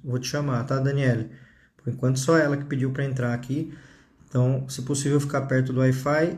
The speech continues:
e, é, com fone de ouvido.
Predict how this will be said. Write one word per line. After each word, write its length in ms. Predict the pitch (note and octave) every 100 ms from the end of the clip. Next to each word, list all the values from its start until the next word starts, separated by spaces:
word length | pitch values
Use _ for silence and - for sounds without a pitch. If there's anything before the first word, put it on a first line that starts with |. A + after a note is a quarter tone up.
| -
e, 400 | C3+ C3+ D#3+ - - - F#3+
é, 1000 | B2+ C3 B2+ B2+ B2+ B2 B2 A#2+ A#2+ A#2+ - _ -
com 140 | C3
fone 320 | C3 C#3 C#3+
de 80 | C#3
ouvido. 420 | D#3+ C#3 B2 A2+